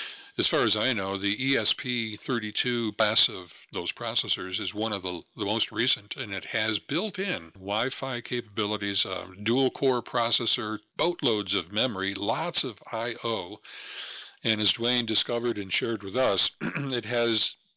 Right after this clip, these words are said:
written all over it applications with the test gadget, uh, series in mind. So what we've done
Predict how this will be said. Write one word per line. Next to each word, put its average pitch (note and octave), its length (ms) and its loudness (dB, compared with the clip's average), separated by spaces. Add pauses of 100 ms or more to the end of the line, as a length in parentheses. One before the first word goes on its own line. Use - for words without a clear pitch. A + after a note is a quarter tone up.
written C3+ 380 -2
all D3 440 2
over G#2 280 -2
it F#2+ 180 -4 (380)
applications A2+ 920 2 (180)
with G#2+ 200 2 (180)
the G2 400 -2
test - 320 2
gadget, G2+ 420 -2 (240)
uh, F#2+ 280 -4
series G2+ 420 4
in F2+ 100 -10
mind. F#2 340 -6 (300)
So D3+ 360 4 (180)
what E3+ 160 4
we've A#2 200 2
done G#2+ 440 0